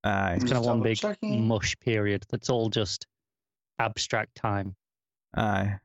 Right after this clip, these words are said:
Speaker 1: aye. Well, with the
Speaker 3: Oh,
Speaker 1: no-
Speaker 3: man, we're close in October from having one.
Speaker 1: <laughs>
Speaker 3: It, it's,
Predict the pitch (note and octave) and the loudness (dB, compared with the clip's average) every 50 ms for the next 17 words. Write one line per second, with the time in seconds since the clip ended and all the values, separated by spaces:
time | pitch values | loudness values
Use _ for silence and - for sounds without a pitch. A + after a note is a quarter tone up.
0 | _ _ _ - A2+ G#2 G2+ G2+ G2+ - F3+ D#3+ A2 F#2 F#2 G2+ - _ _ _ | _ _ _ -2 0 0 0 -2 0 0 0 2 2 2 0 -2 -4 _ _ _
1 | - A#2+ C#3 D3 C#3+ C#3 C#3 D#3+ E3 E3 E3 D#3+ D#3 D#3+ E3+ F#3 F#3 - - E3+ | -2 0 2 2 2 2 2 2 2 2 2 2 2 2 2 2 0 0 0 0
2 | F#3 G#3 G3 G3+ F#3 E3+ D#3 - - - E3 E3 D#3 C3+ C3+ C3 B2+ - _ _ | 2 2 0 0 0 0 0 -2 -2 0 0 0 2 2 0 0 -2 -4 _ _
3 | _ _ _ _ _ _ _ _ _ _ _ _ _ _ _ _ _ _ C#3 C3 | _ _ _ _ _ _ _ _ _ _ _ _ _ _ _ _ _ _ -4 -2
4 | C3 C3 B2+ B2+ B2+ C3 C3 C3 B2+ B2+ B2+ - E5 D#5 - - - - G#3 - | 0 0 0 0 2 2 2 2 2 2 2 2 2 2 0 0 0 0 0 0
5 | - - - - - | 2 0 -2 -4 -10